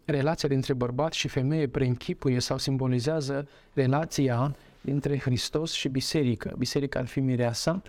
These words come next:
iar Iisus este mirele. Și dacă conștientizăm că unirea noastră simbolizează ceva atât de sfânt, atât de nobil și atât de special, nu cred că ne-am putea permite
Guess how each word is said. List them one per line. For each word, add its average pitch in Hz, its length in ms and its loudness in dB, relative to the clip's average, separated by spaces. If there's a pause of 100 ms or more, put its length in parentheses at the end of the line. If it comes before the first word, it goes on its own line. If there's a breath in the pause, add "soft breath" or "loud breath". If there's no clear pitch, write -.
(240 loud breath)
iar 135 260 0
Iisus 131 460 -2
este 139 280 0
mirele. 135 560 0 (220 soft breath)
Și - 160 -2
dacă 131 440 0
conștientizăm 139 680 0
că 165 220 0
unirea 165 340 0
noastră 151 340 -2
simbolizează 143 680 0
ceva 147 360 -2
atât 180 280 -2
de 175 80 0
sfânt, 127 500 0 (340 loud breath)
atât - 280 -4
de 156 100 2
nobil 156 280 2
și 127 100 -2
atât 147 160 -2
de 151 80 2
special, 131 760 0 (300 loud breath)
nu 170 100 -6
cred 202 140 -2
că 170 120 -2
ne-am 147 200 0
putea 160 260 -2
permite 139 760 0